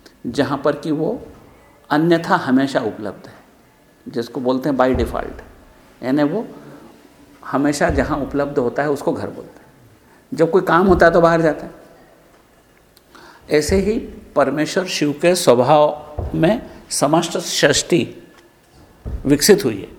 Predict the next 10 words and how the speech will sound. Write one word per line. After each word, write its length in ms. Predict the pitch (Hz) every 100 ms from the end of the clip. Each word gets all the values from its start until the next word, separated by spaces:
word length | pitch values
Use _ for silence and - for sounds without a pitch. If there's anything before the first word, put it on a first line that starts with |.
| - - -
लेकिन 420 | 151 160 240 269 - - -
उसके 260 | 143 -
बावजूद 500 | 170 139 143 196 220
उस 200 | 220 220
सृष्टि 360 | - 151 - 190
की 520 | 180 226 262 - - -
लॉन्जिंग 560 | 135 135 147 151 160 127
है, 200 | 135 165 -
इच्छा 340 | - - -
है, 260 | 151 127 143